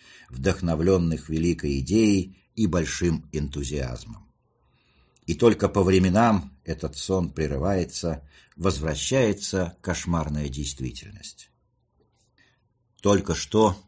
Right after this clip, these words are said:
у какой-то женщины рядом было столкновение с жандармом, а затем она начала истерически кричать, звать на помощь, словно её собирались зарезать или убить.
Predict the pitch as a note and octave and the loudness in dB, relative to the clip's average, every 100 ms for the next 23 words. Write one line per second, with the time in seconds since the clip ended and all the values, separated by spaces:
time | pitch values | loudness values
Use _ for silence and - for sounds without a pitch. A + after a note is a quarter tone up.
0 | - D#2 F2 - F#2+ F#2 D#2+ C#2 F2+ G#2 | -12 -4 -4 0 0 2 -2 -2 0 0
1 | E2+ - D2+ D2+ F2+ E2+ D2 C#2 - C#2+ | 0 -2 -2 0 0 0 -4 -6 -10 -2
2 | F2+ E2+ - D#2 D2+ D#2 D#2 F2 D#2+ D2+ | 0 0 -2 -6 -4 -2 0 2 2 -2
3 | C2 C2 E2+ D#2 F2 D2+ A#1+ - _ _ | -4 -2 -2 0 0 0 -4 -12 _ _
4 | _ _ - - - - G2+ - C3+ A#2 | _ _ -20 -8 0 4 4 2 2 2
5 | - _ - E2 G2+ F#2 - F2+ G2+ F2+ | 0 _ -4 0 2 0 -2 2 2 2
6 | - G2 - G2+ G2 G2 F#2 - F2 - | -2 -6 -2 0 0 0 -2 -4 -6 -2
7 | E2+ - A2+ F2 - - _ _ - D2 | -2 2 2 2 -2 -14 _ _ -8 -4
8 | E2+ G#2+ G2+ G2+ G2+ - B2 A2+ C#2+ - | 2 2 2 0 0 2 4 4 2 -4
9 | - - _ - - F#2+ G2 F#2 F2+ F2+ | -10 -14 _ -8 -2 0 2 2 4 4
10 | A#2 G#2 - E2 E2+ G2+ F#2+ F2 - - | 4 2 0 0 0 2 0 0 -6 -4
11 | F2+ E2 G2+ F2 E2+ - E2+ F2 F2 F#2+ | -2 2 2 0 -4 -2 0 2 2 0
12 | E2 - - | -2 -4 -14